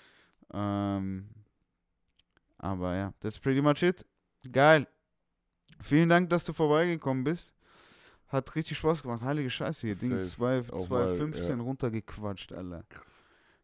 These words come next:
Speaker 1: Kurz
Speaker 2: Krass.
Speaker 1: abgeliefert. Aber ist doch eigentlich entspannt vorm, äh, Mikrofon,
Speaker 2: Ja,
Speaker 1: oder?
Speaker 2: doch, jetzt nach zwei Stunden hat man sich auf jeden Fall eingelebt und,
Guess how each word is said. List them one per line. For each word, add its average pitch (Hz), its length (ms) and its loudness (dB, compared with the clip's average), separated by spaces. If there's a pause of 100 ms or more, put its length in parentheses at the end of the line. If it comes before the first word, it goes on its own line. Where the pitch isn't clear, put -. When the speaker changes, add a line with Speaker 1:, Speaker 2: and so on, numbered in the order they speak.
Speaker 1:
Kurz 107 260 -6
Speaker 2:
Krass. 117 80 2
Speaker 1:
abgeliefert. 113 540 0
Aber 151 200 4
ist 196 120 4
doch 208 100 6
eigentlich 220 220 -2
entspannt 220 380 -4
vorm, 156 300 0
äh, 117 320 0
Mikrofon, 117 520 -6
Speaker 2:
Ja, 147 180 0
Speaker 1:
oder? 165 120 0
Speaker 2:
doch, 135 80 -8
jetzt 131 180 -6
nach 123 140 -8
zwei 147 200 -10
Stunden 143 300 -10
hat 131 80 -12
man 117 140 -10
sich 107 160 -12
auf - 100 -14
jeden 113 120 -8
Fall 107 160 -10
eingelebt 107 480 -10
und, 87 180 -12